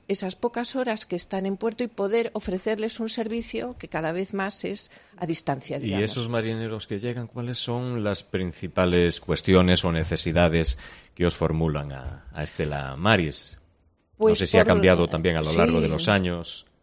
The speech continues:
Speaker 1: Muchísimo,
Speaker 2: Los,
Speaker 1: porque
Speaker 2: los
Speaker 1: las
Speaker 2: tiempos cambian.
Speaker 1: condiciones a bordo han mejorado infinitamente a lo que
Speaker 2: Ujú.
Speaker 1: podía ser hace cien años, cuando Estela Maris se inició en Glasgow atendiendo a los pescadores que iban a faenar a los caladeros del Gran Sol. Y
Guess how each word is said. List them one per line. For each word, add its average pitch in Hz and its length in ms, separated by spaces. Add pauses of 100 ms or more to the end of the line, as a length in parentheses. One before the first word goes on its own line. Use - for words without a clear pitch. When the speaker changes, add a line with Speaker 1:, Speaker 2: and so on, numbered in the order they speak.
(240)
Speaker 1:
Muchísimo, 185 560
Speaker 2:
Los, 160 100
Speaker 1:
porque 170 220
Speaker 2:
los 165 60
Speaker 1:
las 165 120
Speaker 2:
tiempos 170 140
cambian. 175 140
Speaker 1:
condiciones 185 460
a 196 80
bordo 185 520
han 170 160
mejorado 165 480
infinitamente 160 960
a 170 80
lo 160 80
que 165 80
Speaker 2:
Ujú. 151 80
Speaker 1:
podía 165 320
ser 175 200
hace 180 240
cien 180 280
años, 185 500 (380)
cuando 175 240
Estela 180 340
Maris 180 380
se 180 160
inició 185 640
en 175 180
Glasgow 190 600
atendiendo 175 800 (320)
a 175 140
los 170 180
pescadores 170 640
que 190 140
iban 156 260
a 143 220
faenar 160 520
a 151 60
los 156 180
caladeros 147 580
del 151 100
Gran 147 260
Sol. 160 460
Y - 140